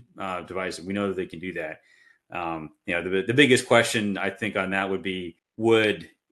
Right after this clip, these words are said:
in-, injecting that level of chaos into, uh, into society be worth potentially raising questions, uh, on Western capitals? I mean, possibly, you know, most especially the U S is,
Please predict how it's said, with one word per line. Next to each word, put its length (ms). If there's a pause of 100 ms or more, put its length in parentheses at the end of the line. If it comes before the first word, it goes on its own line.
(140)
in-, 240
injecting 1120 (540)
that 340
level 320
of 120
chaos 540
into, 720
uh, 140
into 340
society 560
be 240
worth 300
potentially 800 (480)
raising 320
questions, 800
uh, 40
on 400
Western 360
capitals? 540
I 40
mean, 240
possibly, 580
you 440
know, 140
most 320
especially 480
the 100
U 140
S 240
is, 340